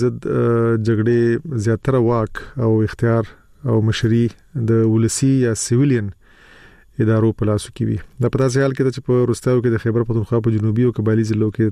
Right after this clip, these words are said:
ترهګرۍ پیښې زیاتې شوې دي او پکې پولیسو، امنیتي ځواکونو او، آه، هم ولسي خلکو ته مرګ، آه، ژوبله اوړي.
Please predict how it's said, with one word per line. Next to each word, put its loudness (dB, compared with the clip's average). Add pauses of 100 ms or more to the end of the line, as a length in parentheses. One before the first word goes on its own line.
ترهګرۍ 2 (100)
پیښې 0 (200)
زیاتې -2
شوې 2
دي 2
او -16
پکې -4
پولیسو، 0 (140)
امنیتي -4
ځواکونو 0 (140)
او، 2
آه، -4
هم 2 (100)
ولسي 0
خلکو -4
ته -2 (300)
مرګ، 0 (100)
آه، 0 (140)
ژوبله 2 (480)
اوړي. 2